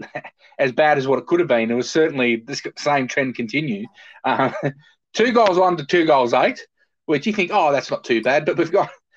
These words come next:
<laughs> three scoring shots to ten, right? And the ball lived in our forward line for a good fifteen minutes of that quarter, probably even more, where the Swans just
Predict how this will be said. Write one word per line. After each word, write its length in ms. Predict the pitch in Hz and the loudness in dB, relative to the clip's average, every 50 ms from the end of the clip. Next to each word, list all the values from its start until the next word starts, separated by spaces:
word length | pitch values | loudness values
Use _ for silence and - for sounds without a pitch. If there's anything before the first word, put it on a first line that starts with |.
| _ _ | _ _
<laughs> 360 | _ _ - _ _ _ _ | _ _ -20 _ _ _ _
three 180 | - 240 254 226 | 0 0 0 0
scoring 400 | 220 - - 214 208 185 185 175 | -2 -2 0 2 2 2 0 -2
shots 380 | - - 180 165 160 - - | 0 0 0 0 0 -4 -8
to 80 | - 135 | -8 -8
ten, 380 | 110 - 135 143 143 107 90 _ - 165 - _ _ _ | -4 -2 -2 -2 -2 -4 -8 _ -20 -20 -20 _ _ _
right? 380 | 135 143 143 139 135 135 143 | 0 0 2 2 2 2 0
And 200 | - 147 143 151 | 0 0 0 0
the 60 | 156 151 | 0 -2
ball 380 | 143 156 165 185 185 175 151 | 0 2 4 4 4 4 2
lived 280 | 139 147 160 160 135 127 | 2 0 0 0 -2 -2
in 160 | 127 131 131 | -2 0 -2
our 80 | 120 117 | -2 -4
forward 340 | - - 127 123 123 123 | -4 -2 0 0 0 0
line 300 | 123 113 110 107 104 101 | 0 2 2 2 0 0
for 160 | 104 - - 110 | -2 -4 -6 -4
a 60 | 107 | -2
good 220 | 117 127 123 120 - _ _ _ _ _ _ _ _ _ _ _ | 0 -2 -2 -2 -6 _ _ _ _ _ _ _ _ _ _ _
fifteen 400 | - 151 - - 143 127 123 123 | -4 -4 -2 -2 -2 0 0 0
minutes 240 | 127 120 113 107 - | 0 -2 -2 -4 -2
of 80 | 113 | -2
that 160 | 113 107 107 | -2 -2 -2
quarter, 480 | - - 110 107 107 104 98 95 135 - _ _ _ _ _ _ _ | -4 -2 0 0 0 0 0 -2 -4 -6 _ _ _ _ _ _ _
probably 300 | - 131 127 131 123 117 | -2 0 0 2 0 0
even 200 | 110 104 104 101 | 0 -2 -4 -4
more, 340 | 104 104 101 98 104 95 - | -4 -4 -2 -4 -4 -6 -4
where 180 | - 120 120 120 | -2 0 0 2
the 360 | 113 120 120 117 113 113 80 - | 2 2 2 2 2 0 -4 -8
Swans 440 | - - - 135 135 131 123 113 110 | -16 -6 -2 0 0 0 -2 -4 -6
just 220 | 120 117 - - | -8 -8 -10 -10